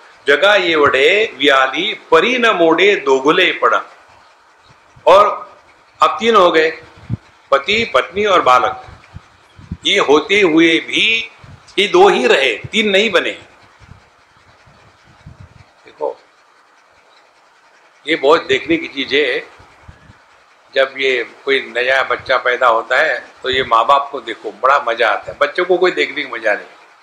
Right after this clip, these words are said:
इतना उस बच्चे को ऐसा देखते हैं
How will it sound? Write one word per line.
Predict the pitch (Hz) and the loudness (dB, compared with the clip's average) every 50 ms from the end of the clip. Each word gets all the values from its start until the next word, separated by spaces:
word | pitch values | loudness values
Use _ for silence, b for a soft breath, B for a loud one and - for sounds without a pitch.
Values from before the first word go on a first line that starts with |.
| _ _ _ _ _ _ _ _ _ _ _ _ _ _ _ _ _ _ _ _ _ _ _ _ _ _ _ _ - | _ _ _ _ _ _ _ _ _ _ _ _ _ _ _ _ _ _ _ _ _ _ _ _ _ _ _ _ -12
इतना | 165 - - 180 175 170 190 202 208 226 226 208 | -12 -8 -4 -2 -2 0 2 2 4 4 4 2
उस | 196 185 180 156 127 117 | 2 2 0 0 -2 -6
बच्चे | 139 139 - - - 175 | -6 -6 -6 -6 -4 -4
को | 175 170 170 160 147 139 | -4 -2 0 0 0 0
ऐसा | 135 - - 160 156 | 0 -4 -4 -4 -4
देखते | 147 - 135 127 123 - - 147 131 120 | -4 -2 -4 -6 -6 -4 -6 -4 -4 -2
हैं | 143 160 180 190 | -2 -2 -2 -2